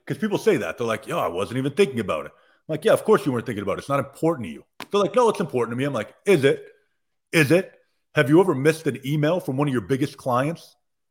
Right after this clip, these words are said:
Have you ever missed a deadline on a project 'cause you just weren't thinking about it?"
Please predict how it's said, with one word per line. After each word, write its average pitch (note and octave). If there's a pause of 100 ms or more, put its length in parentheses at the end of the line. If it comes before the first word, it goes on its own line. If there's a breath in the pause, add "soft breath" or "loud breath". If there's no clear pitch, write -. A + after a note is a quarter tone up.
(100)
Have C3+
you E3
ever F#3+
missed D#3
a A#2+
deadline D3
on C3+
a G#2+
project C#3
'cause C3
you A#2+
just C3 (340)
weren't G#2+
thinking D3
about G3+
it?" -